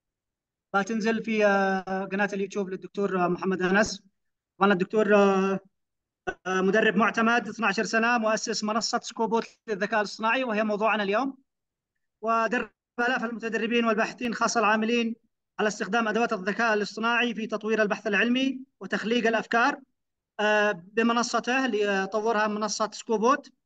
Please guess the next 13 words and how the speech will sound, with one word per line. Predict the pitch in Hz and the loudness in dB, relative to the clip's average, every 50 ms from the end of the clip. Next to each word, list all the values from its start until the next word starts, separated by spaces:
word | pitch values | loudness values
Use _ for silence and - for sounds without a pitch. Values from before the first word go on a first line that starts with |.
| _ _ _ _ _ _ - - | _ _ _ _ _ _ -4 -2
آه، | 220 220 220 220 220 | 0 2 2 2 2
فيها | 214 220 262 254 247 247 247 247 | 0 0 -2 0 2 2 2 2
إلى | 247 226 | 2 0
الآن | 226 247 247 240 240 233 | 0 0 0 0 0 -2
وخلال | 220 - - 240 233 | -4 -4 -4 -2 0
عام، | 214 208 226 233 220 | 0 0 -2 -2 -4
آه، | 226 220 208 202 202 202 196 196 196 202 185 - 226 208 | -4 -6 -4 -4 -4 -4 -4 -4 -6 -8 -10 -12 -14 -12
خمسة | - - 226 208 226 | -6 -4 -2 2 2
وعشرين | 220 196 185 208 220 226 | 2 4 4 2 2 2
ألف | 240 226 202 - | 2 0 0 -2
مستخدم | 214 190 - - 233 190 - 240 233 | -4 -6 -2 -2 -2 -2 0 0 0
من | 220 214 | 2 2
الباحثين. | 208 196 208 185 180 185 269 269 277 277 - - | 2 2 2 2 0 -2 -2 -2 -2 -2 -4 -8